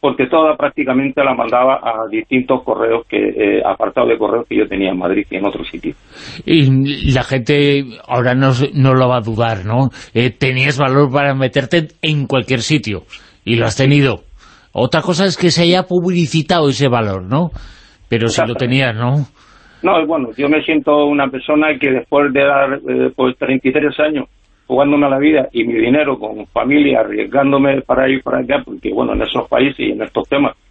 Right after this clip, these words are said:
Speaker 1: si te cogen, pues te tuve, ya tuve dos problemas, dos veces me encañonaron en la cabeza, te
Speaker 2: ¿Ah,
Speaker 1: matan.
Speaker 2: sí?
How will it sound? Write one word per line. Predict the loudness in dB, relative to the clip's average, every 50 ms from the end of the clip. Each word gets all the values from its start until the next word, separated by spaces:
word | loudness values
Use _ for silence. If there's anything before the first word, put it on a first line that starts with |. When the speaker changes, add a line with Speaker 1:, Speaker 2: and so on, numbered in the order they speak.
| _ _ _ _ _ -18 -10 -4
Speaker 1:
si | 0 0 0
te | 0 -2 -2
cogen, | 0 0 -2 0 -2 -4 -4 -6 -8
pues | -8 -10 -10 -8
te | -10 -4
tuve, | -2 0 0 2 0 0 0
ya | 0 -2 0
tuve | 0 0 0 2
dos | 0 0 -2
problemas, | -2 -2 0 0 0 0 0
dos | 0 0 0
veces | 0 -2 -4 -4 -6 -4
me | -4 -2 -2 -2
encañonaron | -2 -2 -2 -4 -2 -2 0 0 0 0 0 0 0
en | 0
la | -2 0
cabeza, | 0 -2 -2 -2 -4 -6 -10
te | -6 -4
Speaker 2:
¿Ah, | -2
Speaker 1:
matan. | 0 0
Speaker 2:
sí? | 0 0 0 0 0 0 -4